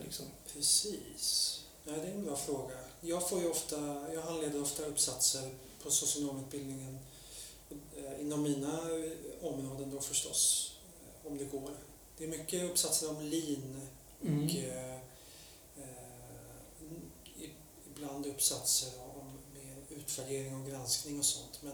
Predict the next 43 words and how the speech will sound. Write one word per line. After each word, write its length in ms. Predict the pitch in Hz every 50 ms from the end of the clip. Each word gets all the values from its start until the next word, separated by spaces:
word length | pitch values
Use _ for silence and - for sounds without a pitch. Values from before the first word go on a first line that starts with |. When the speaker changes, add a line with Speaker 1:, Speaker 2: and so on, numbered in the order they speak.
| 139 139 156
Speaker 1:
Mm. 120 | 165 123 123 127 123 - - - - - - - - - - - - - -
Speaker 2:
digitalisering 1000 | - 147 143 143 - - 156 147 151 - - - - 170 185 202 208 196 185 -
har 60 | 175 170
jag 100 | 165 160
nog 120 | 151 143 135
bara 240 | 151 147 139 127 -
fått 560 | - - - 135 - - - - - - - 131
en, 500 | 135 131 127 131 131 131 127 - 135 135
en 100 | 131 131 131 131 131 131
eller 100 | 135 135
ett 180 | 135 - - -
par 200 | 131 131 127 -
gånger 420 | 147 147 139 131 131 160 175 170 160 151 - - -
Speaker 1:
Ja. 320 | - 143 131 135 143 156 156
Speaker 2:
faktiskt. 760 | 156 - - - - - - - - - - - - - - - - - -
Speaker 1:
Okej. 260 | 160 - - - 175
Speaker 2:
Jag 80 | 175 -
vet 80 | - -
inte 180 | 202 180 - 175
vad 80 | 165
det 80 | 160 156
beror 140 | 147 147 165 185 - -
på, 60 | 139 135 - - - - 156
eh, 140 | 156 156 151
faktiskt. 600 | 147 - - - - - - - - - - -
Speaker 1:
Nej, 120 | 160 139 143
Speaker 2:
Om 80 | 139
det 60 | 139 151
är 120 | 156 151 -
Speaker 1:
precis. 380 | - 156 - - 147 143 147 147
Speaker 2:
studenterna 460 | - - - 156 156 151 151 160 160
som 180 | 156 - 170 160
inte 160 | 147 139 - -
tycker 180 | 143 143 143
det 60 | 147 147
är 40 |
så 140 | 139 - 156
roligt 380 | 151 151 147 139 147 147 147 147 143
eller 140 | 147 147 147
om 60 | 143 143 139
det 60 | 139 139
är, 200 | 139 135 135 135 135 - - - - - - - - - - - - - - - - - - - -
eh, 720 | 135 135 131 131 127 127 127 127 127 127 127 127 127 131